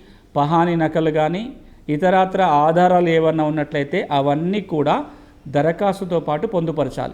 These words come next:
ఆ భూమి మీ ఆధీనంలో ఉంది అని చెప్పడం కోసం. ఈ ఆధారాలతోటి ఒక్కసారి దరఖాస్తు పెట్టుకున్న తర్వాత తహసీల్దారులు విచారణ ప్రారంభిస్తాడు. విచారణ చేసే ముందు రెండు నోటీసులు ఇవ్వాలి.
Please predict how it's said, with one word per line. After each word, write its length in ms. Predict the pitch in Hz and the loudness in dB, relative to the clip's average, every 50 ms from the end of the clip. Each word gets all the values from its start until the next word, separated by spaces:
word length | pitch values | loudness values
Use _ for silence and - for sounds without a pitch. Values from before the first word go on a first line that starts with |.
| - - 151 | -10 -8 -4
ఆ 160 | 143 143 139 | -2 0 0
భూమి 440 | 139 139 160 175 196 220 254 262 - - | 0 0 0 0 2 0 0 -2 -2 -4
మీ 280 | 156 156 170 196 208 | -2 0 2 2 2
ఆధీనంలో 680 | 190 170 160 160 165 165 170 180 180 170 165 165 160 151 | 2 2 4 4 4 4 2 2 2 2 2 0 2 2
ఉంది 340 | 147 147 147 147 147 170 196 | 2 2 2 2 2 0 0
అని 100 | 202 - - | 0 0 -4
చెప్పడం 260 | 131 131 139 131 131 | -6 -6 -6 -8 -10
కోసం. 320 | 120 - 123 117 - - - - - - - _ _ - - - - - _ - | -10 -10 -12 -12 -12 -16 -18 -20 -20 -20 -20 _ _ -20 -20 -20 -20 -12 _ 0
ఈ 120 | 143 160 | 2 4
ఆధారాలతోటి 920 | 156 147 147 151 160 170 175 202 208 208 208 208 202 196 202 196 196 185 | 4 6 6 4 4 4 4 4 4 4 4 2 2 2 0 0 0 0
ఒక్కసారి 480 | 175 160 - 165 - - 156 160 170 180 | -2 -2 -2 -4 -2 0 0 0 0 0
దరఖాస్తు 500 | 156 143 135 139 135 - 151 151 - - | -2 -2 -4 -2 -2 -2 -2 -2 -4 -6
పెట్టుకున్న 380 | 156 135 - - - 143 143 | -8 -10 -8 -8 -6 -6 -6
తర్వాత 720 | 127 - - 123 131 143 165 185 190 - 190 156 135 147 175 - - - - _ _ _ _ _ | -6 -6 -8 -4 -2 0 0 2 2 2 2 2 0 -2 -6 -10 -16 -20 -20 _ _ _ _ _
తహసీల్దారులు 640 | - 160 165 175 - 233 220 202 185 180 185 208 233 | 0 0 0 2 2 0 0 2 0 0 0 0 0
విచారణ 400 | 214 180 156 151 175 165 160 175 | 0 -2 -2 -2 -2 -2 0 -2
ప్రారంభిస్తాడు. 800 | 175 170 160 147 143 147 156 147 139 - - - 151 139 147 - - - - _ _ _ _ _ _ _ - | -4 -4 -4 -2 -2 -2 -2 -2 -4 -6 -6 -6 -4 -4 -4 -6 -10 -12 -18 _ _ _ _ _ _ _ -6
విచారణ 480 | 151 147 - 190 190 190 196 196 185 185 - | -6 -2 0 0 0 0 0 -2 -4 -4 -4
చేసే 260 | 170 165 156 - 180 | -4 -4 -2 -2 -2
ముందు 640 | 170 165 147 147 180 214 - 220 185 160 185 - - - - - - - | -2 -2 0 0 0 2 4 4 2 2 0 -4 -10 -16 -20 -20 -10 -2
రెండు 280 | 147 151 160 196 208 202 | 0 2 2 4 2 2
నోటీసులు 500 | 180 165 170 175 185 208 202 202 185 151 | 4 2 2 2 0 -2 -4 -4 -4 -4
ఇవ్వాలి. 360 | 143 135 139 131 127 127 | -4 -2 -4 -4 -4 -8